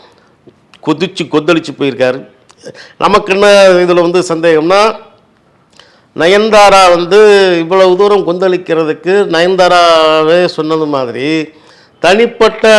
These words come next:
வன்மம், தனிப்பட்ட காழ்ப்புணர்ச்சி, தனிப்பட்ட வெறுப்பு அப்படின்றதா அடி-, அந்த கடிதத்திலேயே வந்து நயன்தாரா வந்து நான்கைந்து இடங்கள்ல வந்து வலியுறுத்தி சொல்லியிருக்காரு. அப்பன்னா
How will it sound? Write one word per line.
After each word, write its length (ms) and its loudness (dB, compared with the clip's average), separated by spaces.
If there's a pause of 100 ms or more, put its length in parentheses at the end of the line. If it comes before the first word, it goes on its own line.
(840)
வன்மம், 640 -2 (280)
தனிப்பட்ட 680 -2
காழ்ப்புணர்ச்சி, 920 -4
தனிப்பட்ட 640 -4
வெறுப்பு 360 -6
அப்படின்றதா 600 -4 (540)
அடி-, 280 0
அந்த 420 2
கடிதத்திலேயே 720 2
வந்து 140 0
நயன்தாரா 460 0
வந்து 260 -4 (360)
நான்கைந்து 580 -2
இடங்கள்ல 360 -2
வந்து 380 -4
வலியுறுத்தி 540 -6 (420)
சொல்லியிருக்காரு. 480 -4 (560)
அப்பன்னா 500 -2